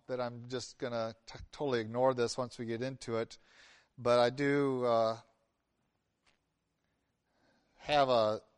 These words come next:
message this morning that God's laid on my heart that is tied to this, and of course is gonna be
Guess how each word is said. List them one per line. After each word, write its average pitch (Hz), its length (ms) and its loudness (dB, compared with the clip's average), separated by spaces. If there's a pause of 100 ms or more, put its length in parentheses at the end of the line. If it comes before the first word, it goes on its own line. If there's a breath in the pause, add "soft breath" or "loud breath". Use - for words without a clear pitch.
message 135 460 -4
this 117 200 -6
morning 120 500 -6
that 113 180 -2
God's 113 220 0
laid 131 180 0
on 123 100 -2
my 113 140 -4
heart 135 500 2
that 123 140 -4
is 117 240 -8 (380 soft breath)
tied 156 480 4
to 147 100 -4
this, 123 420 0
and 127 80 -8
of 120 100 -10
course 127 440 -2
is 120 160 -8
gonna 127 200 -6
be 120 300 -4